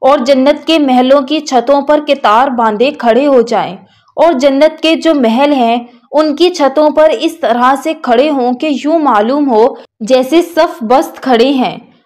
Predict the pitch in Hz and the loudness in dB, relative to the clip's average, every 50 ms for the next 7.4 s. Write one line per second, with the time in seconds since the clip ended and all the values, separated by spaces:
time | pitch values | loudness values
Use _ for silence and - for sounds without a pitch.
0 | _ _ 254 277 285 277 285 302 311 330 330 - - - 349 330 311 262 233 226 | _ _ -2 0 0 0 0 0 0 0 -2 -2 -2 0 0 2 2 2 0 0
1 | 233 277 302 302 - 330 311 262 233 220 - 269 294 294 294 - - 277 - - | 0 -2 -4 -2 0 0 -2 0 -2 -4 -6 -6 -6 -6 -6 -2 -2 0 2 2
2 | 254 277 277 - 254 208 190 185 226 277 302 294 254 226 214 233 247 240 - - | 2 0 2 0 -2 -2 0 0 0 0 0 0 -2 -2 -4 -4 -6 -8 -12 -20
3 | _ _ _ - 294 311 294 294 - 320 339 320 262 285 233 254 254 254 277 277 | _ _ _ -4 -2 -2 -2 -2 -2 0 2 2 2 0 0 0 0 0 0 -2
4 | - - 285 269 330 330 320 302 302 269 247 208 - 226 214 233 240 247 240 247 | -4 -4 -2 -2 0 -2 -2 0 0 0 0 -2 -4 -2 0 2 2 2 0 -2
5 | 220 185 170 - 202 196 - _ _ _ _ _ - 247 254 277 269 269 - - | -2 -2 -4 -6 -8 -12 -16 _ _ _ _ _ -2 0 0 0 0 -4 -6 -4
6 | 302 311 285 254 233 254 269 - - - 294 254 214 254 285 294 285 285 262 247 | -2 0 2 2 2 2 0 -2 -4 -4 -2 -2 0 2 0 2 2 0 0 2
7 | 226 202 196 214 233 226 - | 2 2 2 0 0 -2 -6